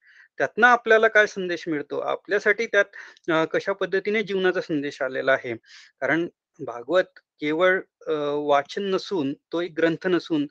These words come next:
सर्व जगाला मार्गदर्शन करणारा आहे.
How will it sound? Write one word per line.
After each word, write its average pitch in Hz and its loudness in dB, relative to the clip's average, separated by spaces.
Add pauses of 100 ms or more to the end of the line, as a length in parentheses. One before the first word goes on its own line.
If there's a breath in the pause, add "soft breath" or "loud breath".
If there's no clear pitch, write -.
(380 loud breath)
सर्व 156 0 (120)
जगाला 170 4
मार्गदर्शन 165 0
करणारा 170 4
आहे. 127 -6